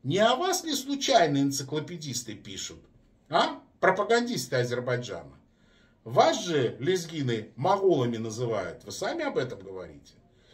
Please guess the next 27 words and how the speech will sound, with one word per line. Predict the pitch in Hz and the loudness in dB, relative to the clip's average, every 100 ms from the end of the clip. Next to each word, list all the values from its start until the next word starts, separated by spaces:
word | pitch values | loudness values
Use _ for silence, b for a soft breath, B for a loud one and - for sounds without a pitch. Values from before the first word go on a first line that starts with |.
| b b | b b
Как | 151 156 | 2 2
видите, | 269 320 - | 0 -2 2
рядом | 185 247 277 226 | 4 6 4 -2
к | - | -2
востоку | 180 - - 233 277 320 - 117 95 - | 0 0 -2 0 0 0 0 -2 -4 -6
от | 135 139 - | -2 -2 2
Армении | 147 131 165 269 277 220 143 120 117 | 2 2 0 0 2 2 0 0 -2
и | 123 | -6
к | 123 | -6
югу | 151 247 208 | -6 -4 0
от | 131 127 | 0 0
Дагестана | 131 135 - 254 285 220 B B | -2 -4 -2 -2 -2 -2 B B
никаким | 180 220 226 226 262 226 B B | -6 2 2 2 -4 -6 B B
Азербайджаном | 190 190 202 208 202 185 247 240 220 | 4 4 4 4 4 4 4 2 0
долго | 170 202 202 190 | 0 0 2 2
и | 196 | 2
не | 208 | 0
пахло. | 208 247 208 131 - - _ b b b | -6 0 0 0 -8 -18 _ b b b
А | - 156 | 2 2
вы | 269 339 - - _ _ - | 4 4 2 -2 _ _ 2
там | 151 123 110 | 4 4 2
городите | 123 208 175 127 123 123 | 4 6 4 0 -4 -6
у, | 123 127 | -6 -4
у | 139 | -6
себя | 135 156 135 110 | -4 -2 0 0
чушь | - 285 277 - | -2 -2 -2 -4
про | 147 147 B | -2 -2 B